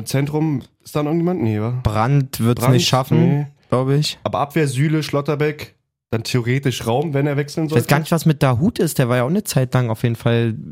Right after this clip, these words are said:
Speaker 2: ziemlich
Speaker 1: Auch nur B,
Speaker 2: selbstverständlich
Speaker 1: oder? Also
Speaker 2: wieder
Speaker 1: so
Speaker 2: bei der Nationalmannschaft. Keine Ahnung.
Speaker 1: Ja.
Speaker 2: Ähm, nochmal, David Raum muss in meinen Augen zu Dortmund. Ich bin auch gespannt, was Dortmund jetzt noch in der Offensive nachpackt. So.
Speaker 1: Mhm.
Speaker 2: Bisher die Transfers finde ich wirklich überragend.
Speaker 1: Ja.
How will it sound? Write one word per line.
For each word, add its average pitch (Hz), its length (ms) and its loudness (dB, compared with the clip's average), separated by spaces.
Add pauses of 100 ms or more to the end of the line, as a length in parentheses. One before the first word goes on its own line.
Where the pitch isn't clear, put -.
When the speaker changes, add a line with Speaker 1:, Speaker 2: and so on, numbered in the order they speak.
(100)
Speaker 2:
ziemlich 127 260 2
Speaker 1:
Auch - 20 2
nur 131 80 2
B, 123 60 0
Speaker 2:
selbstverständlich 117 400 0
Speaker 1:
oder? - 40 -2
Also 123 200 -2
Speaker 2:
wieder 123 160 2
Speaker 1:
so 120 40 2
Speaker 2:
bei 120 80 4
der 117 100 -2
Nationalmannschaft. 117 640 -14 (640)
Keine 131 260 2
Ahnung. 101 280 0 (180)
Speaker 1:
Ja. 127 280 4
Speaker 2:
Ähm, 131 320 2 (160)
nochmal, 127 400 2
David 117 320 2
Raum 120 180 2
muss 117 220 2
in 117 80 4
meinen 110 200 4
Augen 110 260 0
zu 110 100 -2
Dortmund. 127 560 0 (720)
Ich - 60 -8
bin 135 120 2
auch 135 80 0
gespannt, 131 320 0
was 127 140 0
Dortmund 131 320 0
jetzt 123 160 0
noch 123 100 2
in 104 60 0
der 110 140 2
Offensive 165 440 2
nachpackt. 156 560 -4 (300)
So. 131 80 -2
Speaker 1:
Mhm. 113 420 -2
Speaker 2:
Bisher 127 260 2
die 117 100 0
Transfers 120 560 0
finde 110 140 -2
ich 110 60 -8
wirklich 110 200 -6
überragend. 131 600 0 (840)
Speaker 1:
Ja. 101 220 -2